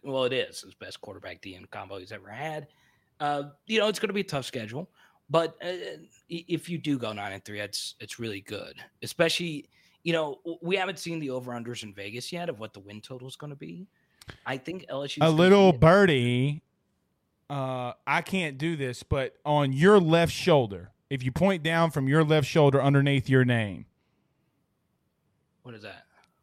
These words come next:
Speaker 2: You, s-, you're pointing at it. Bet Online.
Speaker 1: Bet Online.
Speaker 2: A
Speaker 1: Okay.
Speaker 2: little birdie may or may not have told me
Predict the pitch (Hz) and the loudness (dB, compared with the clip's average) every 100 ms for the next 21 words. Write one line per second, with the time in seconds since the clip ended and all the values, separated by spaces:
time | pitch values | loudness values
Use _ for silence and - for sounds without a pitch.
0 | _ _ 123 131 - 143 143 - 175 139 | _ _ 4 4 2 2 4 6 4 4
1 | 117 104 104 139 147 147 147 147 147 - | 0 -2 -2 4 6 6 6 6 4 0
2 | _ _ _ _ _ _ _ _ _ _ | _ _ _ _ _ _ _ _ _ _
3 | - 165 196 160 90 _ _ 123 143 139 | -2 0 2 -2 -6 _ _ 0 2 2
4 | 160 196 165 185 185 180 151 147 156 165 | 4 4 6 6 6 2 -2 -4 -4 -4
5 | 151 135 147 151 156 151 156 151 - 165 | -6 -6 -8 -6 -8 -8 -10 -12 -6 -2
6 | 156 139 175 135 87 101 | -2 0 0 0 -4 -10